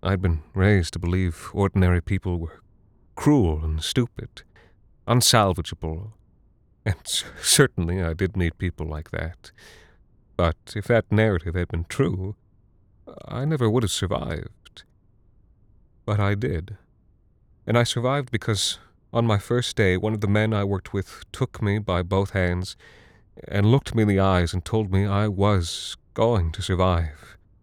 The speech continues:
I survived because when my appendix burst, the other servers on my rotation took longer hours and split their wage to cover mine while I recovered.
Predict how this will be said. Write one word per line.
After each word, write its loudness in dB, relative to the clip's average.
I 0
survived 4
because -8
when -2
my -2
appendix 0
burst, -10
the 4
other 4
servers 2
on 2
my 2
rotation -2
took -10
longer 2
hours 0
and -2
split -2
their 2
wage 0
to -10
cover -2
mine 2
while 2
I 2
recovered. -4